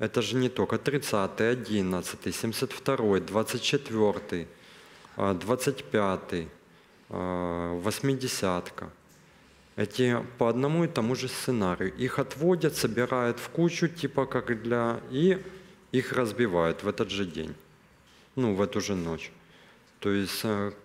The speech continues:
как объяснить? Вместо того, чтобы наступать, потому что у градов есть ограниченный, э, радиус действия. То есть они на дальнюю дистанцию бьют,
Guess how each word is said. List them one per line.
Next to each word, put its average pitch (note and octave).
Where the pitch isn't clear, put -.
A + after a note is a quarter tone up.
как -
объяснить? G2+
Вместо A2
того, B2
чтобы B2
наступать, B2+
потому G#2
что G#2+
у G#2
градов C3
есть A2+
ограниченный, G#2
э, F2+
радиус A2+
действия. F#2+
То -
есть -
они G#2+
на A2+
дальнюю G#2
дистанцию F#2+
бьют, D3